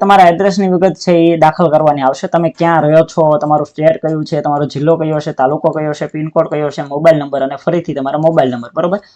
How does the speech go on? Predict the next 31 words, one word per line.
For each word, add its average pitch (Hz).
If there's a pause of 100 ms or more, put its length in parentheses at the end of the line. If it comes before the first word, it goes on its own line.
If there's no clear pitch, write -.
(140)
આ 185
વિગત 196
અહીંયા 180
દાખલ 185
કરવાની 190
છે 220 (320)
અને 170
તમારું 190
પરમનન્ટ 202
શું 180
છે 165
એ 175
વિગત 170
અહીંયા 170
દાખલ 127
કરવાની 113
છે, -
બરોબર? 220 (340)
તો 143
આમાં 180
કોઈ 190
વિદ્યાર્થીઓને 170 (100)
પ્રોબ્લેમ 156
નહીં 135
થાય. -
ત્યારબાદ 196
આગળ 160
વધી 135
જાય. 147 (400)
ત્યારબાદ 233 (160)
આ 214